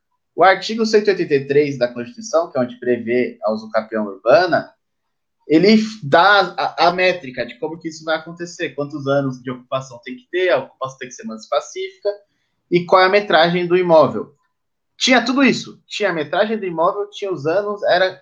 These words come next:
manso pacífica, só que era um apartamento. E o, e o artigo não é, é, não, não, não cita apartamento, ele cita imóvel.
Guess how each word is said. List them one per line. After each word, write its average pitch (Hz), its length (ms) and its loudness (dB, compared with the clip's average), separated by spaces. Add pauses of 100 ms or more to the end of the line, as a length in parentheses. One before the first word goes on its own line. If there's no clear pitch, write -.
manso 160 300 -4
pacífica, 214 400 -4
só 214 140 -2
que 214 120 -4
era 214 100 4
um 214 80 4
apartamento. 208 840 0 (180)
E 135 80 -4
o, 151 220 0
e 156 80 2
o 143 220 0
artigo 139 400 2
não 180 120 -6
é, 175 300 -4 (720)
é, 113 680 4
não, 135 260 -2
não, 175 300 -4
não 175 240 -4
cita 214 380 -2
apartamento, 127 600 -2
ele 110 140 -16
cita 139 260 -10
imóvel. 139 480 -2